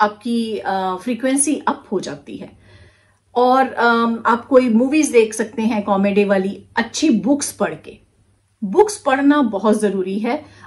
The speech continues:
आप बुक्स पढ़ के अपनी frequency हाई कर सकते हैं। जो इंसान books पढ़ता है, वो कभी negative सोच ही नहीं सकता। आप motivational वाली books देखें और आप,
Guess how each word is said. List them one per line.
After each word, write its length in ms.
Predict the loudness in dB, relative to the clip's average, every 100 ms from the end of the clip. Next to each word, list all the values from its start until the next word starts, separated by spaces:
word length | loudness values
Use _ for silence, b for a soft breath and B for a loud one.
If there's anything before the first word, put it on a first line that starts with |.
| 0
आप 140 | 2
बुक्स 340 | 2 2 0 0
पढ़ 240 | 0 0
के 120 | 0
अपनी 240 | -2 0 -2
frequency 600 | -2 -4 -4 -2 -4 -4
हाई 240 | -4 -6
कर 120 | -10
सकते 260 | -12 -8 -2
हैं। 80 | 0
जो 140 | 0
इंसान 380 | 0 2 4 4
books 280 | 2 -4 -4
पढ़ता 360 | -4 0 0
है, 160 | 0 0
वो 160 | -2
कभी 260 | -2 -2 0
negative 400 | 0 -2 -6 -6
सोच 440 | -6 -2 0 0
ही 60 | -4
नहीं 140 | -8
सकता। 440 | -10 -14 -16 -20 _ b b -6
आप 260 | -6 -6 _
motivational 680 | -2 -2 0 2 2 2 0
वाली 200 | 2 0
books 320 | 0 -2 0
देखें 400 | 2 2 2 -2 -2 B B -2
और 320 | 2 2 0
आप, 520 | -2 -2 0 0 -2